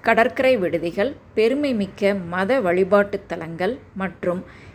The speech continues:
யுனெஸ்கோவால் அங்கீகரிக்கப்பட்ட உலக பண்பாட்டுத் தலங்கள் நிறைந்த மாநிலமாக இது திகழ்கிறது. தமிழகத்தில் மேலும் தேசிய பூங்காக்கள், பறவைகள் சரணாலயங்கள்,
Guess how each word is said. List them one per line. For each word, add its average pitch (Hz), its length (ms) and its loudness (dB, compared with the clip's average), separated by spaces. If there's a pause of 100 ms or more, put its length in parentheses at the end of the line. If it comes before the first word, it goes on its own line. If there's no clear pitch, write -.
(100)
யுனெஸ்கோவால் 196 920 2
அங்கீகரிக்கப்பட்ட 196 1160 -4
உலக 262 420 0
பண்பாட்டுத் 190 540 0
தலங்கள் 165 420 -2
நிறைந்த 160 400 -4
மாநிலமாக 196 720 0
இது 190 340 -2
திகழ்கிறது. 170 680 -4 (840)
தமிழகத்தில் 240 800 0 (400)
மேலும் 214 540 2 (340)
தேசிய 262 440 2
பூங்காக்கள், 180 680 -2 (140)
பறவைகள் 220 580 0
சரணாலயங்கள், 175 800 -2